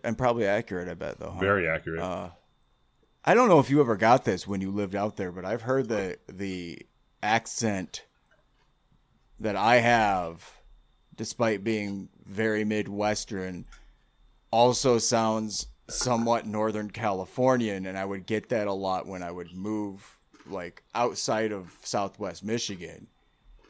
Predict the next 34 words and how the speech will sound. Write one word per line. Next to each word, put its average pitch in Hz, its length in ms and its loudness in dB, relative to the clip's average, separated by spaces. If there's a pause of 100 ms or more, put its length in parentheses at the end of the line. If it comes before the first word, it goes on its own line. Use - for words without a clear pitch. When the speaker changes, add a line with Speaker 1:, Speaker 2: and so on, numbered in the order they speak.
(1200)
Speaker 1:
And 120 140 -2
so 131 160 0
that, 117 300 2
that's 120 340 2
a 123 80 -2
thing 107 260 -2
that, 92 340 -6
that 107 180 -2
kinda 123 280 4
surpri-, 120 420 -2
like, 113 280 0
I've, 139 280 8
I've 143 220 8
been 139 180 6
surprised 123 480 4
multiple 117 340 4
times 117 240 0
when 101 80 -10
people 113 220 -4
are 110 40 0
like, 107 180 -2
"Are 107 40 -2
you 113 80 2
from 113 160 -8
California?" 110 640 0
And 98 80 -8
I'm 98 100 -6
like, 92 160 -8
No, 107 120 -6
fucking 104 320 -2
Speaker 2:
No, 135 380 8
fuck - 100 -4
Speaker 1:
what? 175 280 6
Speaker 2:
no. 95 320 8